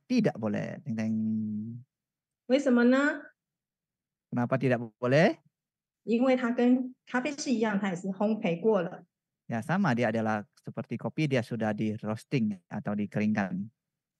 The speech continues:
Speaker 2: 好哦，那我们来看看，呃，比如说像这些调味料，姜啊、洋葱啊、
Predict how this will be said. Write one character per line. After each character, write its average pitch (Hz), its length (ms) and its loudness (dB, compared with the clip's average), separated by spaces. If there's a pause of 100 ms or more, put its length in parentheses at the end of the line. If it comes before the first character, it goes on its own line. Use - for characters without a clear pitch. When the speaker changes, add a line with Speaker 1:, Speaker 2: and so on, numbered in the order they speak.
(880)
Speaker 2:
好 220 120 0
哦， 381 240 6 (360)
那 262 160 2
我 262 40 6
们 240 80 4
来 226 80 2
看 285 260 -2
看， 330 220 2 (360)
呃， 196 360 -2 (200)
比 233 160 0
如 247 80 6
说 320 300 2
像 320 240 0
这 302 100 -2
些 285 140 0
调 226 220 0
味 247 140 6
料， 240 420 4
姜 277 320 0
啊、 269 480 0 (400)
洋 220 280 -2
葱 277 380 -2
啊、 277 540 0